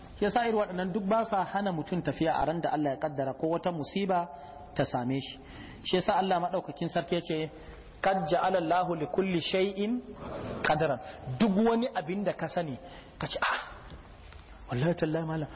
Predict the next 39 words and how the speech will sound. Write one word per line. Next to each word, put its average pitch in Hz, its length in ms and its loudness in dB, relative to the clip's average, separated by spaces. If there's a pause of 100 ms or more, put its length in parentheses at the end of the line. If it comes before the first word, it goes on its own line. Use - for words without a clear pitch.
(140)
kullum 180 380 4
ina 185 180 0
karatun 160 400 -2
Qur'ani, 160 380 -2 (200)
ina 185 280 4
istighfari, 185 680 0 (260)
ina 196 280 4
karatu 175 400 -2
su - 180 -2
Baqara, 196 540 2
in 190 180 0
zan 196 200 2
kwanta 196 400 2
su - 160 -4
Falaki 202 420 0
da 156 100 0
Nasi, 175 300 -2 (340)
amma 170 260 2
wallahi 185 520 0 (880)
al-, 160 180 2
a, 151 360 4 (320)
he, 165 180 0
a, 165 120 2
a, 147 360 -2
a, 147 40 -2
he 175 140 0
a 185 120 0
ce - 140 -8
mutum 160 260 -4
kuma 156 240 4
wai 151 180 2
za 170 140 2
a 165 60 0
masa 151 240 -2
ruqiya 135 320 2
aljani 127 280 0
ya 143 120 2
same 117 280 -4
shi." - 160 -12